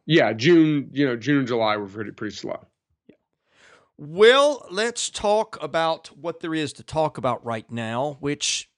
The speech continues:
Speaker 2: I guess the biggest topic is baseball. Of course, there's the start of the Major League season,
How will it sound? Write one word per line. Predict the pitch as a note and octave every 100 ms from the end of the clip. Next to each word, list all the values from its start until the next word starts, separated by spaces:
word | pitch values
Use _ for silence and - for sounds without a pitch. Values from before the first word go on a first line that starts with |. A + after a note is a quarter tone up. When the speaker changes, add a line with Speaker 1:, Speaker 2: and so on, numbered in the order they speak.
| -
Speaker 2:
I | D3
guess | - F3+ A3 -
the | - C#3+ A2
biggest | C3+ D3 F3 -
topic | E3 E3+ - C3+
is | A2 -
baseball. | C3+ C#3 - D3+ D3 C#3+ C3+
Of | -
course, | D3+ C#3 -
there's | C#3 C3
the | -
start | A2 - C#3 B2+
of |
the | A#2
Major | B2+ C3+ A#2+
League | B2+ B2
season, | - C3 B2 A#2 B2